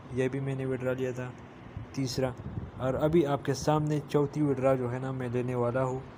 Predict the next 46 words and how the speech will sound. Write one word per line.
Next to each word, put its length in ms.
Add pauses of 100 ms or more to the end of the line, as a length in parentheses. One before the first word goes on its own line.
(800)
तो 320
आप 200 (320)
लोगों 240
के 160
सामने 480
यहाँ 260
पर 160
सब 240
कुछ 220
मैं 180
करवा 300
देता 160
हूँ। 120
ये 180
मेरा 260
Payer 360
account 260
का 80
नंबर 320
है, 60
ठीक 200
है, 140 (680)
ये, 220 (580)
और 160
ये 160
मुझे 260
मिल 260
जाएगा, 280
ठीक। 180 (140)
तो 340
सबसे 300
पहले 240
तो 100
मैं 120
यहाँ 160
पर 240
order 200
पर 120
click 180
कर 120
लेता 220
हूँ, 120
तो 140
मुझे 220
ये 140
विड्रॉ, 340